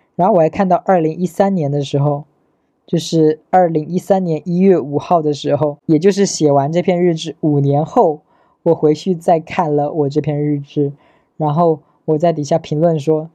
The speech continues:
：“太矫情啦！”然后一个吐的表情。然后另外一条评论是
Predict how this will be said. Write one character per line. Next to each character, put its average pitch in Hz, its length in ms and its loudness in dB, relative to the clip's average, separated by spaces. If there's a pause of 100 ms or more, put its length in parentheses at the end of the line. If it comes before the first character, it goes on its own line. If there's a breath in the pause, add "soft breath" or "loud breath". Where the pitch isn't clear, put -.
(200)
：“太 262 280 2
矫 170 380 0
情 208 260 -6
啦！” 233 380 -2 (420 soft breath)
然 - 20 -6
后 160 120 2
一 156 60 0
个 165 100 -2
吐 170 260 -2
的 147 80 0
表 135 200 -4
情。 151 240 -14 (400)
然 160 100 0
后 170 40 4
另 190 140 2
外 160 100 6
一 156 40 2
条 165 100 -4
评 - 180 -8
论 156 140 2
是 156 160 -2